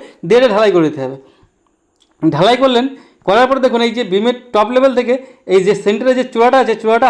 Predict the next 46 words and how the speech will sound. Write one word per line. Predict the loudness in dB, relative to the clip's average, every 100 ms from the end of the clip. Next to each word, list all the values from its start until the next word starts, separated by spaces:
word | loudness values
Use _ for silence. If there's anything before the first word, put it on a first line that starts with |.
| 0
হাইট | -2 -2
উঠে | 0 0
যাবে, | 0 -4 -12 _ -4
এটা | -2 0
মিনিমাম | 0 0 0 0
দশ | -2 -4
ইঞ্চি | -2 -2
এই | -2 -2
চূড়ার | -2 0
হাইট | 2 0 0
উঠে | -2
যাবে, | -2 -4 -12 _ _ _
তবে | -2 2 2
এই | 2 -4 -4
শেপটা | -4 0 0
আসবে। | 0 -4 -10 -12 _ _ 0
এবার | 2 2
এটা | 0 0
ঢালাই | 0 0
করার | 2 2 2
পরে | -2 -2 -10 _ _ -2
এবার | 0 0
দুই | -2
সাইডে | 0 2 2
দেখুন | 0 -4 -12 _ _ -2
আরও | 0 0 0
চার | 0 -2
ইঞ্চি | -4 -2
করে | -2 0
কলমগুলো | -2 -2 -4 -2
তুলে | 0
নিতে | 0 -2
হবে। | -10 -12 _ _ _ _ _ _ _ _ _ _ _ _ _ _ _ -2
এই | 0 2
সাইডে, | 2 2 2 2 -2 -14 _ -8
দুই | -4
সাইডে | -2 -2 -2
দুটো | -2 0
কলম | 0 0
আরও | -2
চার | 0 0 0
ইঞ্চি | 0 0
উঠছে। | -2 -12 -14 _ _ 0
এটা | 0 0
ছিল | 0 0
হচ্ছে | 0